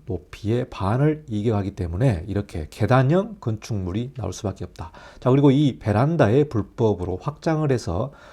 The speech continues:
불법 건축물을 양산하는 현행법 기준인데요.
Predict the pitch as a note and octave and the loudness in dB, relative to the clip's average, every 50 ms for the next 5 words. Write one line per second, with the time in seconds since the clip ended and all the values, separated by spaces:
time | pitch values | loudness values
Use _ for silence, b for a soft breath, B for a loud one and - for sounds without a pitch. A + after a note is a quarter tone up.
0 | B B B - G#2+ - - A2 G#2+ A#2 G2+ F2 - - G2 E2 E2+ F2 F2+ E2 | B B B -8 -6 -4 -4 -4 -2 -4 -4 -4 -6 -8 -8 -6 -4 -4 -4 -2
1 | E2+ E2+ F#2 A#2 C#3 D3 D3 D3 C3+ A#2 A2 C3+ E3 E3 - b b b b b | -2 -2 -2 0 0 2 2 2 2 2 0 -2 -4 -6 -8 b b b b b
2 | b - D3 D3+ D3+ D3 C#3+ C3+ - C#3+ - - - A2 G2 C3 C#3+ B2 F#2 D#2 | b 0 0 2 2 2 0 0 -2 -4 -4 -4 -4 -4 -2 0 0 0 0 -2
3 | E2 A2 C3 A#2 | -2 -4 -4 -6